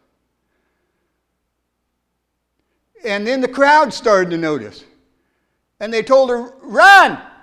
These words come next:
Run!" And she just stood there.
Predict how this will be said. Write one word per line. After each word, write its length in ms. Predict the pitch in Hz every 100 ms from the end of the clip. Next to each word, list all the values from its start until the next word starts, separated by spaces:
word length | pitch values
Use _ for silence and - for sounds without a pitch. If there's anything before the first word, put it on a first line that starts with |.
| _ _ _ _ _ _ _ _ _ _ -
Run!" 640 | 359 403 415 381 226 139 - _ _ _ _ _ _ _ _ _
And 100 | 185
she 140 | 180
just 220 | 208 202
stood 280 | - 220 160
there. 220 | 120 104